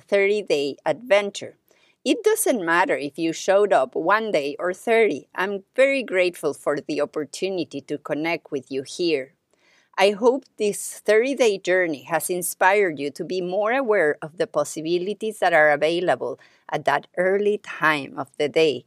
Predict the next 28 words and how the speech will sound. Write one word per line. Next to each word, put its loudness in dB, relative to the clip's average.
before 0
the -4
outside 2
world 4
gets -8
busy. -8
If -4
you 0
have 0
questions -4
of -6
co-, -8
or 4
comments, -4
please -4
feel 0
free -6
to -10
send -2
me -6
an -8
email -6
at -4
happyhealthyandzen 0
at -2
gmail -2
dot 0
com -8